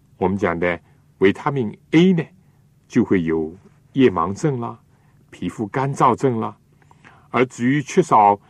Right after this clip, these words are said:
维生素B二呢，就会有脚气病啦；缺少维生素 C 呢，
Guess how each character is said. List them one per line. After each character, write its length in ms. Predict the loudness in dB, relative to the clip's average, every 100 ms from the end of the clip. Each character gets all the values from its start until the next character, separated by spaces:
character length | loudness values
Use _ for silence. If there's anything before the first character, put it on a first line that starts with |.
| _ _ _ _
维 140 | 2
生 180 | 2 2
素 180 | 2 0 0
B 220 | -4 -4
二 280 | 0 0 0
呢， 140 | -6 -16 _ _ _ _ _ _ _ _ _ _ _ _ _
就 180 | 0 0
会 180 | 2 2
有 300 | 2 2 -2 _ _
脚 220 | -4 -4
气 200 | -4 -6
病 260 | -4 -4 -6
啦； 100 | -12 -16 _ _ _ _
缺 160 | -4 0
少 200 | 2 2
维 180 | 2 0
生 160 | 0 -4
素 160 | -4
C 360 | -6 -6 -4 0
呢， 140 | 0